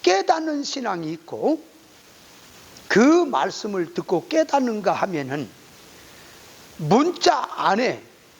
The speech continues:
계시를 보고 깨닫는 신앙도 있습니다. 교회 성도는 일반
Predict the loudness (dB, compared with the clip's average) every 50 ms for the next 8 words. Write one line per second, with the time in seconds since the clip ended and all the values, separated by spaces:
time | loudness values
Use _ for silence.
0 | -20 -14 -10 0 2 2 2 4 6 6 6 6 6 4 2 2 2 4 2 0
1 | 0 0 -10 -20 _ _ _ _ _ _ _ _ _ _ _ 2 4 4 4 4
2 | 0 -2 -2 -4 -10 -12 -12 -12 -10 -10 -8 -8 -8 -8 -10 -12 -12 -12 -12 -12
3 | -12 -14 -14 -16 -16 -20 -20 -20 -20 -20 -20 -20 -20 -20 -20 -20 -20 -20 -20 -20
4 | -20 -20 -20 -20 -20 -20 -20 -20 -20 -20 -20 -20 -20 -20 -14 -2 2 4 4 6
5 | 6 4 4 2 2 2 0 0 2 2 2 2 0 -2 -4 -6 -10 -14 -20 _
6 | -20 -20 -20 -20 -20 -20 -20 -20 -14 -2 2 4 4 4 4 4 4 4 4 0
7 | -4 -6 -8